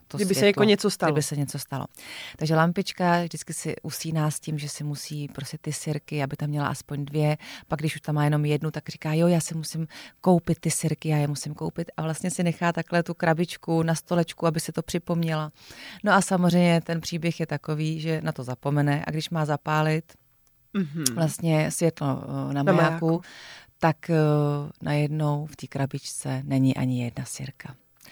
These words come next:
Speaker 1: Takže běží v takovém větru, v dešti, eh, do toho, já nevím, jestli to je městečko nebo
Speaker 2: Mhm.
Speaker 1: vesnička, to je jedno, prostě tam, kde prodávají,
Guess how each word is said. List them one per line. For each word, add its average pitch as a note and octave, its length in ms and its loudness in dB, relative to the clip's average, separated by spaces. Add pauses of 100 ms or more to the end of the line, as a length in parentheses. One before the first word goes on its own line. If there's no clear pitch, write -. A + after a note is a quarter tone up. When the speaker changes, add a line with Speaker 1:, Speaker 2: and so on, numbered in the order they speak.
(240)
Speaker 1:
Takže F#3 300 8
běží E3 840 4 (100)
v - 120 -20
takovém D#3 400 -4
větru, D3+ 840 -2
v D3 40 -6 (120)
dešti, C#3+ 800 0 (500)
eh, - 20 -4 (440)
do C#3+ 200 -6
toho, D#3+ 420 4 (460)
já D3+ 120 2
nevím, F3 100 6
jestli F#3+ 140 4
to G3 60 2
je E3 40 6
městečko C#3+ 680 2
nebo C#3+ 220 0
Speaker 2:
Mhm. - 80 2
Speaker 1:
vesnička, G3+ 500 2
to - 100 -8
je C3 80 0
jedno, C#3+ 200 -2
prostě D#3 260 -6
tam, D3+ 220 -2
kde D#3 140 0
prodávají, C#3+ 800 2